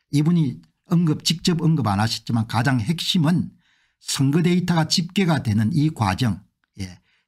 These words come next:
조작 서버용 피씨에, 예, 개표 전에 여러분들 조작 프로그램을 세팅하고 여기다 조작값을 넣어가지고 모든 득표수를 조작해서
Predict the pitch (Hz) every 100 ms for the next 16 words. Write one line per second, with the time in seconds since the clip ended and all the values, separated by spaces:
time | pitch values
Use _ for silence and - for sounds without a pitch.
0 | _ 120 123 151 160 - - 190 170 131
1 | 120 - 131 - 147 92 - _ _ -
2 | - _ _ _ _ _ _ - 180 180
3 | - 151 139 190 214 208 - _ _ _
4 | _ 127 120 113 110 143 160 - - 123
5 | 120 165 - 160 165 175 156 - 165 -
6 | 151 117 160 127 - _ _ 160 165 160
7 | 156 120 113 156 - - 127 127 117 120
8 | 113 123 175 180 _ _ 113 117 143 208
9 | 262 277 233 - 208 - 208 190 156 -
10 | 107 123 147 156 - 202